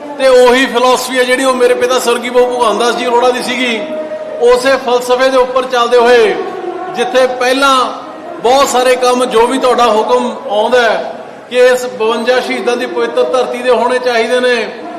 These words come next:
ਪਹਿਲਾਂ ਹੀ ਤਕਰੀਬਨ ਪੈਂਹਠ ਕਰੋੜ ਦੇ ਕੰਮ ਨੇ ਜਿਹੜੇ, ਉਹ ਹੋ ਚੁੱਕੇ ਨੇ। ਤੇ ਅੱਜ ਵੀ ਸਾਥੀਓ, ਮੇਰੇ ਵੀਰੋ, ਦੋ ਕਰੋੜ ਪੈਂਹਠ ਲੱਖ ਰੁਪਏ ਦੇ ਕੰਮ ਨੇ ਜਿਹੜੇ,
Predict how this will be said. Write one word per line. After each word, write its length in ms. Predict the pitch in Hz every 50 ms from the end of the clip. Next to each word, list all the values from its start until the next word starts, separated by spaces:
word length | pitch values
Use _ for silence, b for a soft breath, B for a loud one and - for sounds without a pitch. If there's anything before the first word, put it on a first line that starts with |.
| - - - -
ਪਹਿਲਾਂ 260 | 240 262 269 277 269
ਹੀ 40 | 269
ਤਕਰੀਬਨ 420 | - 247 247 247 254 262 254 247
ਪੈਂਹਠ 340 | - 254 262 269 269 262 254
ਕਰੋੜ 200 | 254 247 247 247
ਦੇ 100 | 254 240
ਕੰਮ 280 | - 240 240 247 247 247
ਨੇ 100 | 247 240
ਜਿਹੜੇ, 180 | 247 254 262
ਉਹ 140 | 254 240 202
ਹੋ 140 | 196 220 240
ਚੁੱਕੇ 340 | 240 254 - - 254 254 262
ਨੇ। 200 | 269 262 254 233 226 247 - - - - - - - -
ਤੇ 120 | - 262 240 214 220 233
ਅੱਜ 160 | - - 262
ਵੀ 160 | 269 269 247
ਸਾਥੀਓ, 400 | - 226 226 220 220 247 254 254
ਮੇਰੇ 180 | 247 240 247 247
ਵੀਰੋ, 600 | 247 247 254 269 277 269 262 247 - - - - - - - - - - - - - - - - - 196
ਦੋ 260 | 220 247 269 269 262 -
ਕਰੋੜ 220 | 262 254 247 254 254
ਪੈਂਹਠ 360 | - - 240 226 240 247 233 240
ਲੱਖ 240 | 247 240 233 - 233
ਰੁਪਏ 260 | 233 226 247 254 247
ਦੇ 140 | 247 247 247
ਕੰਮ 300 | 247 247 233 233 233 240
ਨੇ 100 | 240 233
ਜਿਹੜੇ, 440 | 226 240 254 254 269 294 294 269